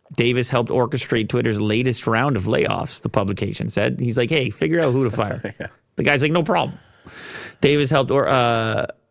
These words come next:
Speaker 1: uh, he was one of the first to embrace Musk's hardcore edict. Hardcore. Hardcore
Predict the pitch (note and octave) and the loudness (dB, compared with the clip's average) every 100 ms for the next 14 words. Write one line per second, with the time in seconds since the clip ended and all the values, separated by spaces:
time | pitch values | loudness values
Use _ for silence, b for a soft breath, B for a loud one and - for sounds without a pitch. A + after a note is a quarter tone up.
0 | _ _ _ _ - A#2+ A2+ C#3 C#3+ A#2 | _ _ _ _ -4 -2 0 0 2 2
1 | D3 D#3+ C3+ - E3+ F#3+ - D#3 C3+ C#3+ | 2 2 0 0 0 0 0 -2 0 0
2 | B2+ B2+ B2+ B2+ - - - - D#3+ D3+ | 0 0 0 0 -4 -12 -6 0 2 2
3 | C#3 - E3+ D3+ G#2 D#2+ - _ _ B2+ | 0 0 2 2 2 -2 -4 _ _ 0
4 | A#2+ F2+ B B - D#3+ E3+ E3 C3 - | 0 -2 B B -2 2 4 2 0 2
5 | D#3 A2 F2+ - - _ b b b b | 2 2 0 -4 -10 _ b b b b
6 | - D#3+ D3+ F#2 F#2+ G#2 - D#3+ C#3+ - | 0 2 2 2 0 0 2 2 4 2
7 | F#2+ | -2